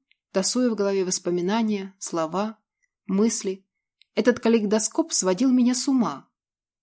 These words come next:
"Все еще не придумала, что хочешь?" спросил муж,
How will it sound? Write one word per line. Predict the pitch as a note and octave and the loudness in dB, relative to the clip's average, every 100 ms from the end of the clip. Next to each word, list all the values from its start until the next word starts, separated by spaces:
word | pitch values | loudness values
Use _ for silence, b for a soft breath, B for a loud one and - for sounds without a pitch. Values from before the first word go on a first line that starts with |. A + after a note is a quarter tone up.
| _ _ _ - | _ _ _ 2
"Все | G3+ | 6
еще | G#3 - G3 | 6 6 4
не | G3 | 4
придумала, | G3 A#3 E4 D4+ F3 | 4 6 8 6 4
что | - F#3 | -2 -4
хочешь?" | F3 D#3+ D#3+ - _ | -4 -6 -10 -14 _
спросил | - F3 E3+ F3 | -16 -10 -4 -2
муж, | E3+ A3+ - | -2 -2 -4